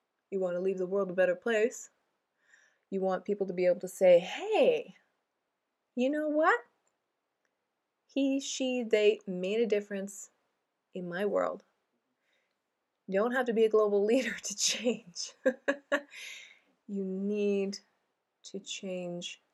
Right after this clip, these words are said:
how you deal with what you want, because then life will be so much more satisfying,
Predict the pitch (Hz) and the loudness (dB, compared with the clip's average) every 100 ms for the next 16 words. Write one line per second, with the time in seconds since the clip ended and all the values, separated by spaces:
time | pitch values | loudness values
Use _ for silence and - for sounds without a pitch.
0 | _ - 196 185 180 170 - _ - 170 | _ -10 -4 0 2 2 -2 _ -12 -6
1 | 165 160 - _ _ 180 202 233 220 - | -4 -4 -8 _ _ -8 2 4 4 -4
2 | - 175 170 160 - _ _ - 165 175 | -8 2 4 2 -2 _ _ -12 0 0
3 | - 170 165 156 - - - _ _ _ | 0 -6 -6 -8 -10 -16 -20 _ _ _
4 | _ _ - 185 185 180 175 170 170 170 | _ _ -14 -2 -2 0 -2 4 4 6
5 | 175 175 160 156 - _ _ _ - - | 2 2 0 -2 -6 _ _ _ -18 -14
6 | - 190 170 - 147 147 - - - - | -8 -8 -8 -10 -14 -12 -12 -12 -14 -16
7 | - | -16